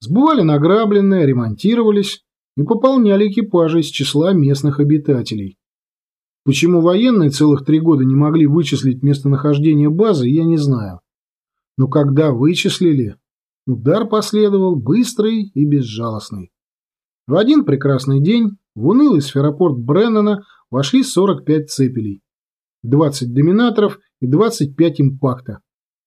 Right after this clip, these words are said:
Колоссальная армада, посланная четырьмя дигенскими мирами ожерелья. План был прост.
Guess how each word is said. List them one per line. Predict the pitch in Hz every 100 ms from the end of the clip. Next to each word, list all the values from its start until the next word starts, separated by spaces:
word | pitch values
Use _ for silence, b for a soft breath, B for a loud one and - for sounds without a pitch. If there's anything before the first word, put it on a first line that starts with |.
| _ _
Колоссальная | 117 139 151 - 123 113
армада, | 123 170 220 175 139 B B
посланная | - 240 - 180 147 131
четырьмя | 135 135 147 208
дигенскими | 175 139 139 185 - 147
мирами | 131 139 156 151
ожерелья. | 143 127 147 151 123 110 87 _ _ _ _ _ -
План | 156 277 294
был | 233 214
прост. | 208 214 - -